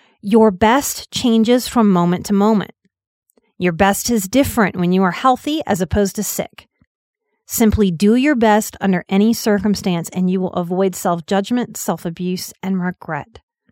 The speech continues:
These four agreements by Don Miguel Ruiz are really the Bible of surviving unwanted criticism. You can take the four agreements further by engaging a fierce self-love dialogue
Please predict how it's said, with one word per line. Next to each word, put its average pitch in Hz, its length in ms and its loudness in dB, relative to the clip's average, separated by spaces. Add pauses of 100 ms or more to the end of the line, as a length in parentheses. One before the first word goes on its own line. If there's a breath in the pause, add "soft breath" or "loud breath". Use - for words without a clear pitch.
(640)
These - 200 -6
four 220 340 2
agreements 220 960 -2 (560)
by 190 140 2
Don 190 240 6
Miguel 196 320 6
Ruiz 185 560 2
are 185 140 -2
really 190 260 2
the 170 200 -2
Bible 175 800 -2 (800)
of 196 120 0
surviving 180 540 0
unwanted 170 440 0
criticism. 202 640 -2 (960)
You 220 100 2
can 220 160 4
take 226 280 0
the 240 80 4
four 240 260 2
agreements 214 520 2
further 220 500 2
by 202 180 2
engaging 202 680 2
a 190 100 0
fierce - 800 0
self-love 180 840 0
dialogue 170 680 0